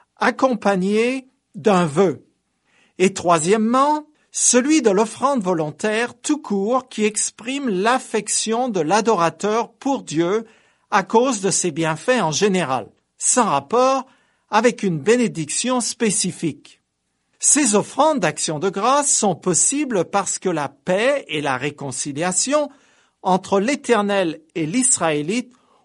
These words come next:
ont été préalablement scellées par des sacrifices sanglants, obligatoires, ou dans le Nouveau Testament, par la croix du Christ,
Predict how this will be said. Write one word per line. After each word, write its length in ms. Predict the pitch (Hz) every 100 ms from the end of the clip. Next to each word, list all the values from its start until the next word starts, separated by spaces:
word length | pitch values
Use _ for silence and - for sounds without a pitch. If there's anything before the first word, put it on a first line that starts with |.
| _
ont 200 | - 240
été 720 | 269 247 226 214 262 277 294 269
préalablement 1120 | - 233 269 220 185 147 131 175 220 262 269
scellées 720 | 226 - - 233 208 175 214
par 240 | 240 180 139
des 140 | 151
sacrifices 840 | - 196 175 - 156 - 135 - -
sanglants, 920 | - - 254 233 208 160 143 170 226 _ _
obligatoires, 880 | 269 254 240 196 - 139 127 101 - _ _ _ _ -
ou 120 | 262
dans 140 | 208
le 120 | 170 156
Nouveau 260 | 143 135
Testament, 720 | 135 143 - 185 202 269 320 - _ _ _ _ _
par 180 | 185 160
la 140 | 151
croix 420 | 147 - 214 247
du 240 | 170 160 156
Christ, 580 | - 180 247 - -